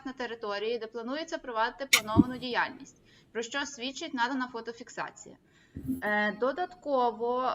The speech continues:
повідомлення про плановану діяльність було опубліковано у двох друкованих медіа, а саме газета «Національний інформаційний бюлетень О В Д», а також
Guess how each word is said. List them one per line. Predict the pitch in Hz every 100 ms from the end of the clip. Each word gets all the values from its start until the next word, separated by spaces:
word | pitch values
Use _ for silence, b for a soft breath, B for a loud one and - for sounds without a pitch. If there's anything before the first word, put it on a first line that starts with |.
| -
повідомлення | 240 233 277 320 320
про | 320
плановану | - 269 285 285
діяльність | 277 277 277 277 254
було | 226 269
опубліковано | - 277 269 247 262 277 285 277 -
у |
двох | - 262 269
друкованих | 254 - 269 269 262 254
медіа, | 247 240 196 151 147 139 -
а | -
саме | - 240 247 240
газета | 247 233 247 247 220
«Національний | 214 247 226 240 233 220 -
інформаційний | 220 220 214 - 247 220 196
бюлетень | 233 220 196 190 -
О |
В | 185
Д», | 185 175 220 302
а | -
також | 214 196 - 262